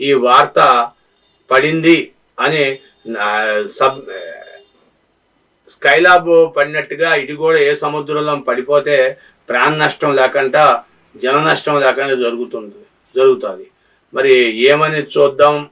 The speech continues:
మరి ఎదురు చూద్దాం. వచ్చే సంవత్సరం జూను, అంటే ఇరవై ఐదు జూన్ వరకు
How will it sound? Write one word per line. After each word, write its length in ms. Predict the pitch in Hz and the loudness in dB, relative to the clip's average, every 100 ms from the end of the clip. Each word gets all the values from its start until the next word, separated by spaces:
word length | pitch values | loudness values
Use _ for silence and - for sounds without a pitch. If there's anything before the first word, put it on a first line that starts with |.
| _ | _
మరి 240 | 110 117 | -6 -4
ఎదురు 240 | 113 143 139 151 | -2 -4 -2 -6
చూద్దాం. 320 | 135 135 135 131 _ _ _ _ - | -2 0 0 -6 _ _ _ _ -8
వచ్చే 320 | 123 - 156 | -8 0 2
సంవత్సరం 540 | 147 143 131 147 135 127 | 4 2 0 -4 -4 -6
జూను, 400 | 143 151 139 - _ _ _ - | -4 -2 -4 -8 _ _ _ -10
అంటే 260 | 127 147 135 | 0 2 4
ఇరవై 240 | 135 151 | 4 4
ఐదు 340 | 156 151 147 143 | 2 0 0 -4
జూన్ 240 | 120 143 143 | -2 -2 2
వరకు 560 | 139 135 131 156 127 | 2 2 -2 -4 -6